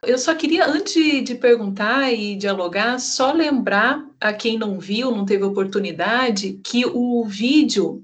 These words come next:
da defesa da tese pra titularidade da professora Vera tá no YouTube, tá no pe-, no canal do Direito F P R.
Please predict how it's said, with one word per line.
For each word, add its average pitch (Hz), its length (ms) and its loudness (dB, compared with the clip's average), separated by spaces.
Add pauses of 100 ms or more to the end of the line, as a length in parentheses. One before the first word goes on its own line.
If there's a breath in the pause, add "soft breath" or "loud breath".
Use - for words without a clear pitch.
da 208 320 2
defesa 233 800 4
da 202 260 0
tese 196 320 4
pra 185 160 -2
titularidade 196 760 0
da 202 60 -4
professora 190 420 -4
Vera 220 260 2
tá 226 140 2
no 226 120 0
YouTube, 226 800 -2
tá 208 160 0
no 220 220 0
pe-, 220 280 4
no 214 160 0
canal 214 560 4
do 214 120 -2
Direito 202 420 2
F 208 260 0
P 240 80 4
R. 185 480 2